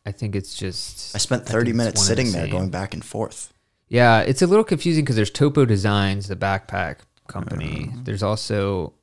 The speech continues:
Speaker 1: I think there's another Topo brand, bikes maybe? It's a little bit confusing,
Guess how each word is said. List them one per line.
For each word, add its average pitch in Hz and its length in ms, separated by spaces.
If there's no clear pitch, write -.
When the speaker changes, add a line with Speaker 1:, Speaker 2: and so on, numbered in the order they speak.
Speaker 1:
I - 40
think 151 200
there's 127 140
another 95 400
Topo 85 840
brand, 92 400
bikes 110 340
maybe? 180 440
It's - 100
a 120 40
little - 120
bit - 160
confusing, - 440